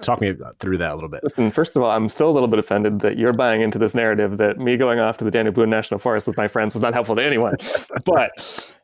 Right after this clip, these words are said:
Speaker 2: um, setting that aside, what I would say is that I would think about free time as the kind of time we have to, at our discretion. So discretionary time is sometimes how it's captured.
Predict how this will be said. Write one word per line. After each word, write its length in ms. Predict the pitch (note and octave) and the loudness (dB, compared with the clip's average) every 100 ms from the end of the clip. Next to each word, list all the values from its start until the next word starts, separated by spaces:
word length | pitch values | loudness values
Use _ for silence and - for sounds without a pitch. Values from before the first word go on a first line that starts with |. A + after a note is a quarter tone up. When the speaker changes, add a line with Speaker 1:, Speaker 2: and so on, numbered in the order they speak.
| _ | _
Speaker 2:
um, 400 | C3+ B2 A2+ A2+ | 0 2 2 0
setting 240 | F#3+ F3 | 2 2
that 160 | D3+ C#3+ | 4 2
aside, 480 | A#2 D3 A2+ G2+ - D3+ - | 2 2 2 2 -2 -8 -4
what 200 | D#3 D3 | 2 2
I 60 | |
would 140 | C3+ B2+ | 2 0
say 320 | D3 C#3 B2 | 2 2 2
is 180 | A2+ G#2 | -2 -2
that 340 | A2 G#2 G2+ - - - - _ _ _ - | 0 0 -4 -10 -20 -20 -20 _ _ _ -10
I 640 | A#2+ A#2 A#2 A2+ A2 G#2+ - _ _ - | -4 0 2 0 0 -4 -8 _ _ -4
would 180 | D3 | -2
think 140 | E3 D#3+ | 0 0
about 200 | B2 A2 | 0 0
free 160 | B2 | -2
time 320 | A2+ A2 G#2+ G#2+ | -2 -2 -4 -6
as 640 | A2 G2+ G#2 G2+ G2 - - _ _ | -4 -2 -2 -4 -6 -12 -20 _ _
the 160 | A#2 A2 | -4 -4
kind 260 | - A#2 | -2 -2
of 280 | A2 G2 - | -2 -4 -12
time 420 | - - C#3 C3 | -12 -4 -2 0
we 100 | A#2 G#2 | -2 -2
have 420 | A2 G#2+ G2+ F#2+ _ _ _ _ | -2 0 -2 -6 _ _ _ _
to, 160 | - - - - | -14 -14 -14 -6
at 120 | A#2+ | -2
our 100 | A2 | 0
discretion. 600 | G#2+ - G2+ G2 C3 C#3 - - _ | -2 -6 -6 -4 -6 -8 -16 -20 _
So 160 | - A2+ | -6 -2
discretionary 640 | G#2+ - G#2+ - A#2+ A2+ | -2 -2 -4 0 0 0
time 260 | A#2+ A2 G#2 | 0 -2 -2
is 60 | |
sometimes 300 | A2+ A2 G#2 | -4 -4 -4
how 100 | G#2+ | -2
it's 120 | G#2 | -4
captured. 380 | - G#2+ - G#2+ | -4 -4 -2 -2